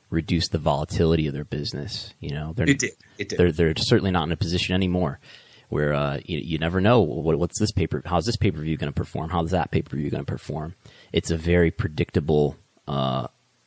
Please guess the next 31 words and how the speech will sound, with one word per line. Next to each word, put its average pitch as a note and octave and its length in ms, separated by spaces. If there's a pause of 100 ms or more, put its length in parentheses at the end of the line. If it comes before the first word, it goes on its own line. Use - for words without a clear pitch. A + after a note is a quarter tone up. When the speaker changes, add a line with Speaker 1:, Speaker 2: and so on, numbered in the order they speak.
Speaker 1:
it's - 140
a - 20
very F2+ 160
predictable - 380
service F2+ 400
in E2 60
terms D#2+ 200
of D#2 60
the D2+ 60
subscribers. D#2+ 600
They, D#2 140
they D2+ 200
get D2+ 220
it - 140 (220)
within E2 260
two F2+ 180
percent - 400
every D#2+ 220
quarter, F2+ 340
and D2+ 100
they D#2 60
probably E2 460
will E2+ 180
this G2 160
quarter, D#2 300
which D#2 160
we'll D2 100
find D2 300
out D#2 140
on D#2+ 100
Thursday. E2+ 460